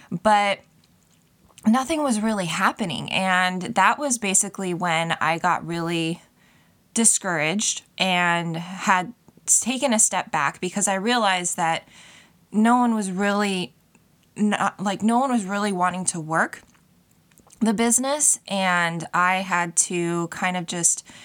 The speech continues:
things changed, and I re-, redirected my focus on my career, heavily on my career, meaning I kind of stopped dreaming for a while and lost that vision of my network marketing company being able to take me home.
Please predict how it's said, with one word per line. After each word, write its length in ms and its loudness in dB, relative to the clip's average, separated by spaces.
things 320 4
changed, 680 0
and 140 0
I 240 2
re-, 500 -2
redirected 640 0
my 160 -4
focus 720 0
on 220 -2
my 160 0
career, 1000 -2
heavily 420 0
on 80 -2
my 100 -2
career, 560 -2
meaning 720 -4
I 480 0
kind 240 2
of 60 0
stopped 300 0
dreaming 580 -2
for 180 -2
a 120 2
while 560 0
and 380 0
lost 380 2
that 180 -4
vision 520 -6
of 500 -2
my 240 -2
network 320 -6
marketing 340 -2
company 360 -6
being 280 -4
able 240 -6
to 300 -2
take 260 -4
me 140 -6
home. 500 0